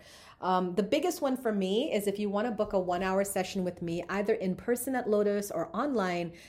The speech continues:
it is one one one for the cost of a one-hour session. You know, usually it's one fifty-five, so this is a huge discount of forty-four dollars.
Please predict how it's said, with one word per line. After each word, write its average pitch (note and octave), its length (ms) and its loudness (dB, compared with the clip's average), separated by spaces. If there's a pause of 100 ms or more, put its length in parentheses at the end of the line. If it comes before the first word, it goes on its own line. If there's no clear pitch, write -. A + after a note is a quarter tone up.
(120)
it F3+ 140 0
is E3 120 0
one F3 300 0
one D#4 220 2
one F3 300 0 (180)
for E3+ 480 2
the E3 80 -6
cost D#3+ 320 -4
of E3 100 -4
a E3 60 -2
one-hour D#3 480 -2
session. - 560 -8 (520)
You F3+ 140 -2
know, D3+ 240 -2
usually G#3+ 380 0
it's E3+ 160 -6
one E3 120 -2
fifty-five, A#3 840 0
so - 140 -4
this E3+ 160 -6
is D#3+ 100 -6
a E3 80 -2
huge C4 460 -4
discount F#3+ 440 -2
of D#3+ 80 -6
forty-four D#3+ 420 -4
dollars. A3 680 4